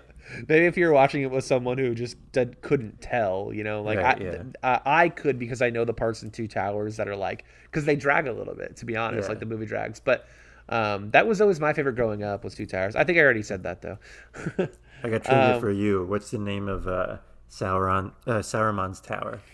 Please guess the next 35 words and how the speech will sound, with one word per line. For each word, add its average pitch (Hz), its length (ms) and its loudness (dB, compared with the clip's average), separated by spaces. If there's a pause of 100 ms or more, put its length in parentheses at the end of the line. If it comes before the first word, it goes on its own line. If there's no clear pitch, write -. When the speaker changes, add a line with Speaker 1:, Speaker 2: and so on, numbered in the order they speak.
(1300)
Speaker 1:
Uh, 101 920 0 (100)
Saruman's 127 600 -2
tower 120 920 4
in 127 140 2
Isengard? 175 540 0 (400)
Speaker 2:
Yeah. - 280 -8 (1120)
Speaker 1:
Hmm. 92 260 -14 (460)
I 127 60 -8
don't 151 100 -6
know. 117 240 -4 (300)
The 110 160 2
all, 110 260 2
the 120 120 4
ever, 117 200 2
the 113 120 2
all-seeing 117 540 0
eye? 117 220 0
I - 20 2 (100)
have 113 100 0
no 113 100 -4
idea. 107 380 -2 (1000)
Speaker 2:
No, 110 200 -8
that's, - 320 -10
well, 113 280 -6 (500)
that 113 120 -2
would, 120 180 -4
might 117 220 -6
be 107 100 -4
his, 95 140 -4
the 117 220 -2
other 101 120 4
one. 104 100 0
It's, - 160 -4
uh, 107 180 6
Orthanc. 117 720 2